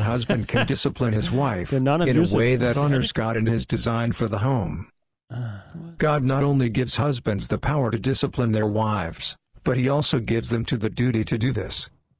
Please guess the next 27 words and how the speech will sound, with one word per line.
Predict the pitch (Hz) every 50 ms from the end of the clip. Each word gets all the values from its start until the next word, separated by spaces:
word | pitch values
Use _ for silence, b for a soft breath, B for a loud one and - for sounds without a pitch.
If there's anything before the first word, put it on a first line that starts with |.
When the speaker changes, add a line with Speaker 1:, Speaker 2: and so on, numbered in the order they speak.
| _ - -
Speaker 2:
Men | 127 123 139 160 165 151
should | - - 127 110
not | 110 123 131 135 -
discipline | - 139 - - 139 - - 131 117 110
their | 107 107 104
wives | 98 107 117 117 117 120 - -
out | 131 120 117 113
some | - - 139 135 131 123
sort | - - 135 120
of | 110 98 -
power | - 127 127 127 117 110 101
trip | - - 127 - -
or | 123 - -
prideful | - - 123 117 123 123 - - 120 110 117
arrogance. | 117 117 113 110 90 - 110 - - - - - - _ _ _ _ - - -
Instead, | - 135 123 - - - - 123 110 95 78 85 - - - - - - -
men | - 120 139 151 165 160
should | 214 - - 143 120 -
Speaker 1:
<laughs> | - 151
Speaker 2:
discipline | 131 - 143 - - 127 120 110
their | 110 107 104
wives | 98 104 113 117 117 120 120 -
from | - - 117 110
a | 107
place | - - - 135 131 - -
of | - 90 87
love, | 107 117 127 120 104 87 82 82 - -